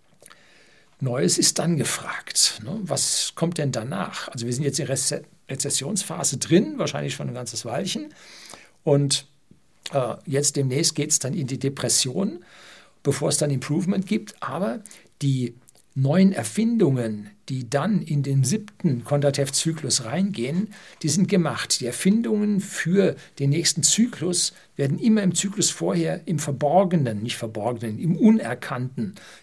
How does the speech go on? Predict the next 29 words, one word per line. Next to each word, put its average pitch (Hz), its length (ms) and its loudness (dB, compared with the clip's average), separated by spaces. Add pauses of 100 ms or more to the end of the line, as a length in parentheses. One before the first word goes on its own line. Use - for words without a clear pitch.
werden 135 280 0
die 135 120 -2
gemacht. 139 520 -4 (800)
Ähm, 135 300 0 (260)
so - 100 -2
dass 139 160 -2
die - 140 -4
alten 196 340 6
Zyklen, 113 840 2 (100)
Elektrizität 127 840 -4
und 123 120 -6
so - 120 -4
weiter, 127 300 -6 (240)
da 127 100 -4
waren 139 300 -2
dann 160 420 2 (180)
entsprechend 131 540 -4
vierzig, 147 300 -4
fünfzig 139 340 -4
Jahre 113 220 -8
vorher 147 400 -6
die 139 160 -8
großen 156 500 -2
Erfindungen, 175 840 0 (320)
die 131 60 -6
wissenschaftlichen 143 680 0
Entdeckungen 165 720 0
gemacht 127 500 -6
wurden, 196 460 -2